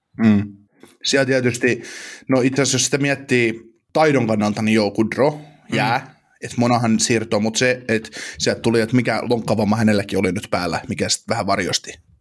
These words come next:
Speaker 1: hänen tilannetta.
Speaker 2: Niin Monahan.
Speaker 1: Et, niin,
Speaker 2: Mm.
Speaker 1: Monahanilla. Et se, se täytyy ottaa huomioon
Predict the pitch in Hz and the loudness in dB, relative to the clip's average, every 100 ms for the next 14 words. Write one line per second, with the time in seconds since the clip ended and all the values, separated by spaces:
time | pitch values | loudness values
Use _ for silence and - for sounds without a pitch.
0 | - 202 101 95 87 - - - - 139 | -2 -2 0 -2 -2 -6 -16 -20 -10 -6
1 | 131 123 117 131 - 110 - _ _ - | -2 -2 -4 -6 -8 -8 -8 _ _ -6
2 | 127 127 110 - 123 117 117 110 107 107 | 0 2 2 0 0 2 4 4 2 -2
3 | - - - _ _ - 117 - 117 113 | -6 -16 -18 _ _ -6 -2 2 2 0
4 | - - 117 110 110 107 113 117 113 101 | -2 0 0 2 2 2 -2 2 2 2
5 | 110 127 135 | 2 0 -2